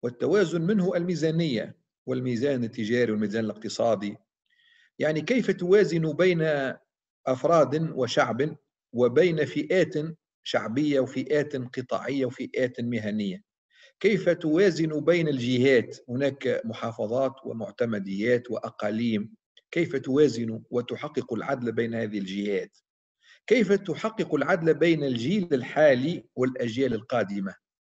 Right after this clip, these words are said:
في الاستفادة من الثروة واستمرار السند الحضاري وفعل ما يتعلق بحفظ السند الأسري النسبي والسند العلمي الشرعي والسند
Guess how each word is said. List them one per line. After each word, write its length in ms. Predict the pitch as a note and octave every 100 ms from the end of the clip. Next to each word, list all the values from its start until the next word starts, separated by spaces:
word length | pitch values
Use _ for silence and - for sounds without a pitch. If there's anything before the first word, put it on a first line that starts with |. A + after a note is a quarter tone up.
| _
في 120 | -
الاستفادة 760 | C3+ B2 - A2 C#3+ B2 G#2+ A2
من 160 | G#2
الثروة 640 | G2+ - A#2 G#2 - - _ _ _ _ _ _
واستمرار 720 | A#2 A#2+ A#2 - A#2+ A2+ B2+
السند 420 | A2 - C3 A2+ G2
الحضاري 720 | - G2+ G#2 A2+ G#2+ G2+ F#2 _ _ _ _ _ -
وفعل 1300 | A#2 A#2+ A2+ A2 G#2+ G#2 G2+ G2 - C#3 B2+ A#2+ A#2+
ما 360 | B2+ C3 B2 -
يتعلق 680 | A#2 A2 C#3 D#3+ C#3 A#2+ C3
بحفظ 560 | A2+ A2+ F3+ F3+ A2+
السند 560 | G#2+ - D3+ C3+ C3+ - -
الأسري 720 | G#2 G2+ B2+ - A2+ G#2+ G#2 G2+
النسبي 680 | G2 G#2+ C3 - A2 G#2+ G2+
والسند 640 | F#2 - - B2+ A#2+ G#2+
العلمي 580 | G2 F2+ G2+ A2+ A2+ A2 -
الشرعي 640 | - - A#2 A2 A#2 A2+
والسند 540 | A2 G#2 - A#2 B2